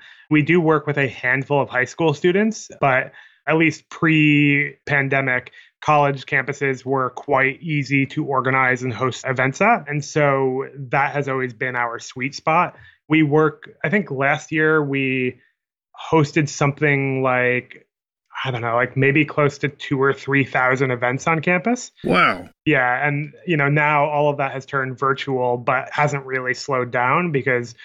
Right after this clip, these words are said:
Speaker 1: people are as hungry for this culture as ever. And so college students definitely have, like, a lot of time, a lot of energy, and a lot of passion and curiosity for new things. And it's been, like, a natural breeding ground for,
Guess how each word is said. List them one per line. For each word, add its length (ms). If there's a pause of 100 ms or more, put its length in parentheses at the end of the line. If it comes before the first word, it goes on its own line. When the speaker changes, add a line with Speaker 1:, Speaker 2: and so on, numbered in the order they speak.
(180)
Speaker 1:
people 220
are 160
as 260
hungry 460
for 280
this 180
culture 440
as 140
ever. 360 (340)
And 180
so 460 (340)
college 360
students 420
definitely 400
have, 120
like, 140
a 40
lot 220
of 100
time, 320
a 40
lot 160
of 60
energy, 360
and 100
a 40
lot 180
of 100
passion 460
and 220
curiosity 680
for 180
new 200
things. 520
And 400 (380)
it's 160
been, 180
like, 160
a 40
natural 1080
breeding 440
ground 500
for, 600